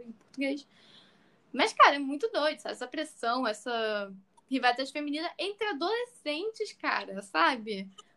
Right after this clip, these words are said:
Porra, é óbvio. O que que vocês esperavam? É óbvio que ela ia, não ia sair bem com isso, sabe? Que nem as gêmeas Olsen não se saíram bem com zi-, com isso. Que nem a Britney Spears não se saiu bem com isso. E que nem outras pessoas também não.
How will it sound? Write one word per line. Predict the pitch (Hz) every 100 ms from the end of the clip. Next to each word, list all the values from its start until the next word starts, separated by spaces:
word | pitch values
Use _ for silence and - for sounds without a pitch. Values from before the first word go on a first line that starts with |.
| _
Porra, | 381 403
é | 392 381
óbvio. | 349 415 370 320
O |
que | -
que | _
vocês | 508 494 480
esperavam? | 453 - 427 392 302 269
É |
óbvio | 277 339 349 294
que | 269
ela | 240 233
ia, | 220 208 _ _
não | 247 247
ia | 254 240
sair | - - 233 220
bem | 208 202 202
com | 240
isso, | 208 180 - -
sabe? | 240 220 196
Que | 320
nem | 302 392 427
as | 339
gêmeas | 330 359 339
Olsen | 320 339 381
não | 370
se | 392
saíram | - - 359 370 381 277
bem | 262
com | - 269 233
zi-, | 220
com | - 285 262
isso. | 262 _ _ _ _
Que | 415
nem | 403 440
a | 381
Britney | 349 381 349
Spears | 339 349 359
não | 320 349 453
se | 453
saiu | - 370 339
bem | 294
com | 302 415
isso. | 285 320 453 - - _ _
E | 415 440 480 _
que | 403
nem | 311 302 339 349 _ _ _ _ _
outras | - 294 359 -
pessoas | 370 320
também | 320 349
não. | 403 220